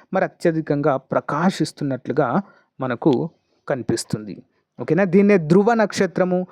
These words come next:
వేగు చుక్క అని కూడా పిలుస్తాము. ఓకేనా? ఎర్లీ మార్నింగ్ మనము లేచి దక్షిణం వైపు చూసినట్లయితే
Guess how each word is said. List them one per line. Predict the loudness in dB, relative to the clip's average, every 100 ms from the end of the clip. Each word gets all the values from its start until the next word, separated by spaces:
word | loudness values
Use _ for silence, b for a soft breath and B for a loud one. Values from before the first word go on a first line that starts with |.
| B B
వేగు | 2 6 8 6 4 0 2
చుక్క | 0 0 -2
అని | 0 -2
కూడా | 0 2 2 0 -2 _ _ -8
పిలుస్తాము. | -6 -6 -8 -8 -8 -10
ఓకేనా? | -16 _ -2 0
ఎర్లీ | 2 2 4 4 4
మార్నింగ్ | 4 0 0 0
మనము | -2 -2 -2
లేచి | 0 0 0 2 2 0 B B
దక్షిణం | -2 -2 0 2
వైపు | 2 0 0
చూసినట్లయితే | 0 0 -2 -4 -2 -2 0 0 0